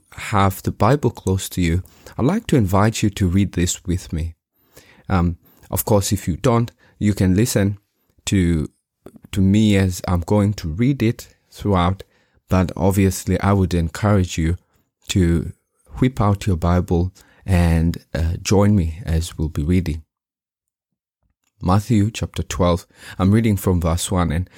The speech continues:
today I'll predominantly be using the English Standard Version. But of course, I invite you to use whatever translation you have. Matthew twelve one. At that time, Jesus went through the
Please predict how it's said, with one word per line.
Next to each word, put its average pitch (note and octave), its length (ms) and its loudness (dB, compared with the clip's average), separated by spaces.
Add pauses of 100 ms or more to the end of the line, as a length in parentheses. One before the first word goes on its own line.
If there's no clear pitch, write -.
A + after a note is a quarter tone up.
(160)
today A#2 300 2
I'll G#2 160 2
predominantly G#2+ 800 2
be F2 140 0
using F#2+ 440 0
the E2+ 340 -2 (360)
English G#2+ 480 2
Standard F#2 580 0
Version. F2+ 480 0 (460)
But G2 160 2
of - 140 -2
course, A2+ 280 0
I G#2 100 4
invite G#2 480 0
you A2 120 0
to G2 420 0 (180)
use G#2+ 300 0
whatever A2+ 340 2
translation F2 840 -4
you E2+ 100 -6
have. E2+ 460 -8 (1300)
Matthew G#2 300 2
twelve F2 440 0
one. D2+ 260 -4 (920)
At A2 100 0
that F#3+ 200 0
time, C#3 400 2
Jesus B2 480 2
went A2 260 2
through G2+ 380 0
the F2+ 440 0